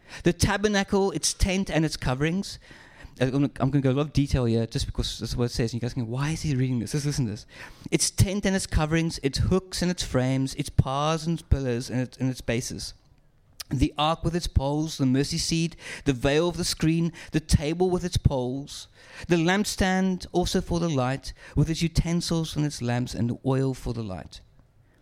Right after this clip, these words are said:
And the altar of incense with its poles and its anointing oil and fragrant incense," and goes on, "the altar of burnt offering." And then says, "Finally worked garment with ministering, for ministering in the holy place,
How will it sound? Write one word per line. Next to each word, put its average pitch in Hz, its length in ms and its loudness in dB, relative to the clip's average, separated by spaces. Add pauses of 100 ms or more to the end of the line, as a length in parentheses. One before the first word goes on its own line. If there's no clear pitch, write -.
(180)
And 131 100 4
the 131 120 0
altar 170 320 0
of 165 180 0
incense 147 460 0
with 117 160 0
its - 100 -6
poles 170 560 0
and 127 80 0
its 104 140 -6
anointing 120 420 2
oil 175 480 0
and 120 160 0
fragrant 175 440 0
incense," 170 360 0
and 123 100 -6
goes 120 140 -2
on, 175 360 2 (240)
"the 131 120 -2
altar 175 320 2
of 123 100 -2
burnt 135 240 4
offering." 175 540 0 (680)
And 160 120 4
then 180 100 2
says, - 240 0
"Finally 214 380 2
worked 165 440 0
garment 147 460 2
with 123 160 0
ministering, 123 800 0
for 131 160 0
ministering 147 500 0
in 123 120 2
the 120 80 2
holy 135 260 0
place, - 480 -8